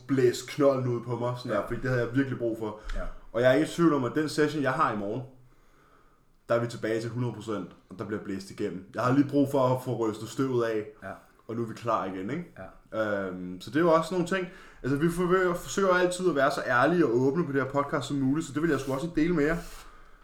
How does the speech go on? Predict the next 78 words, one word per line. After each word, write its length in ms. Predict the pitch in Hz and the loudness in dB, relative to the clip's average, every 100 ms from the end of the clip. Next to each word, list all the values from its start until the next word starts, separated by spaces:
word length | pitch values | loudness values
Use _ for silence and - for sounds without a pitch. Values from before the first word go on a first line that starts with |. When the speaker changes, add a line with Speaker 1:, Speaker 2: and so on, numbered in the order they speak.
| - | 0
Speaker 1:
Nu 60 | |
har 60 | 139 | 4
vi 60 | |
ikke 100 | 139 | 2
snakket 300 | - 117 147 | 0 -2 -2
så 80 | 143 | -2
meget 180 | 120 120 | 0 0
om 120 | 120 | 0
det. 120 | 135 | 0
Vi 40 | 127 | 0
har 140 | 127 | -2
snakket 320 | 127 139 151 135 | -2 0 0 0
selvfølgelig 320 | 127 135 123 | 0 0 2
om 80 | 135 | 0
det 100 | 135 | -2
lige 140 | 143 | -2
da 60 | 147 | -2
det 120 | 120 | -4
s-, 220 | - - - | -8 -16 -12
undskyld. 400 | 110 123 - 107 - - - - | -10 -8 -8 -10 -12 -20 -20 -2
Snakket 240 | 139 147 | 2 4
selvfølgelig 300 | 127 143 135 | 4 6 6
om 60 | 139 | 6
det 80 | |
lige 180 | 139 156 | 6 4
da 40 | 147 | 4
det 140 | 113 | 0
skete, 500 | - 123 135 165 143 | 0 6 8 8 6
men, 200 | 120 113 | 0 2
øh, 240 | 110 104 | 0 0
men 160 | 107 110 | 0 0
vi 40 | |
har 80 | 113 | 2
ikke 120 | 123 | 2
snakket 240 | 123 139 139 | 2 2 2
om 60 | |
det 80 | 117 | -2
siden. 440 | - 156 202 240 - - - | 0 2 4 2 -4 -20 -18
Speaker 2:
Nej, 120 | - - - | -14 -14 -10
men 100 | 110 | 0
Speaker 1:
Og 40 | 135 | 2
Speaker 2:
det 40 | |
er 40 | |
jo 60 | 143 | 4
Speaker 1:
jeg 40 | |
s-, 60 | 113 | 2
Speaker 2:
noget, 220 | 113 127 | 2 2
der 120 | 127 | 0
tager 180 | 117 110 | -2 -6
tid. 240 | - 139 127 - - - | -6 -4 -6 -6 -16 -2
Speaker 1:
det 20 | |
er 40 | 147 | 2
noget, 180 | 160 | 4
der 60 | 170 | 2
tager 100 | 147 | -2
tid 200 | - 190 | -2 0
at 60 | 175 | 2
komme 260 | 156 170 | 2 2
sig 120 | 175 | 2
over 120 | 147 120 | 0 0
og 60 | |
sådan 160 | 127 123 123 | -2 -4 -4
nogle 140 | 120 | -4
ting, 40 | |
ikke? 760 | 156 185 - - - - 135 135 | -6 -10 -14 -20 -20 -4 4 6
Øhm, 380 | 123 113 110 117 - | 6 2 -2 -6 -2
og, 100 | 139 | 4
men 200 | 143 151 | 6 6
jeg 100 | 160 | 6
føler 200 | 165 202 | 6 6
lidt, 220 | 170 165 | 6 6
vi 60 | 147 | 4
er, 100 | 131 | 2
at 240 | 127 131 | 0 -2
jeg 160 | 127 123 | -2 0
er 40 | 127 | 2
der 140 | 143 | 2
nu 200 | 131 135 | 4 0